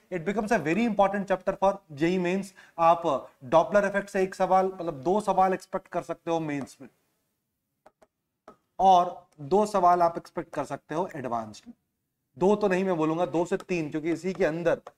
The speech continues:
एसएचएम भी आ चुका है। So it is again a most important chapter for what? जेई mains and advance। ठीक है बेटा, दोनों के लिए बहुत ज्यादा इंपॉर्टेंट चैप्टर है। ठीक है बच्चे, आ जाओ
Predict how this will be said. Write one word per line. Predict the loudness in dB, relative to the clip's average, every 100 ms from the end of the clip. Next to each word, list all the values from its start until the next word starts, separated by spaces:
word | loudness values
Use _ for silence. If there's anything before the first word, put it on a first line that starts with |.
| _ _
एसएचएम | -10 -6 -6 -4
भी | -2
आ | -4
चुका | -6 -18
है। | -20 _ _ _ _ -20 -20 _ _ _ _ _ _ _ -8
So | -6
it | -4
is | -4
again | -2 -2 -2 -4 -12
a | -12 -6
most | -4 -2 -4
important | -4 -2 -2 -6 -8
chapter | -10 -8 -10 -10 -18 _ _ _ -8
for | -6 0
what? | 4 4 2 _ _ _ -10
जेई | -8 -8
mains | -8 -8 -6
and | -6 -6 -10 -14 _ _ _
advance। | -10 -10 -14 -20 _ -20
ठीक | -10
है | -6
बेटा, | 0 -2 -2 -10 -12
दोनों | -2 0 0
के | -2
लिए | -4
बहुत | -2 -4
ज्यादा | -4 -4
इंपॉर्टेंट | -6 -6 -8 -8
चैप्टर | -10 -10 -12
है। | -14 -16
ठीक | -10
है |
बच्चे, | -8 -6 -8 -10 _ _ 0
आ | 2
जाओ | 2 0